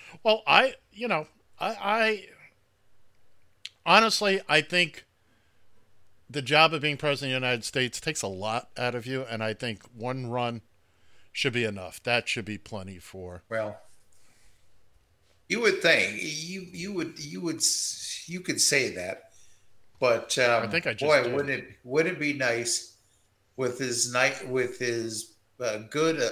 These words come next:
Speaker 2: as I feel, a president that Barack Obama was.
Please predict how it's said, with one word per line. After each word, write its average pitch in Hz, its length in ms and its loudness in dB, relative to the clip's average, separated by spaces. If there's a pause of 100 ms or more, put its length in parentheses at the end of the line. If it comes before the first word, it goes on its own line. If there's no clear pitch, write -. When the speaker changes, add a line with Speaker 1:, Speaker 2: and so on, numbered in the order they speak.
Speaker 2:
as 123 220 0
I 135 200 8
feel, 131 300 -2
a 117 60 0
president 117 540 -4
that 113 200 -12
Barack 113 300 0
Obama 110 560 0
was. 101 380 -6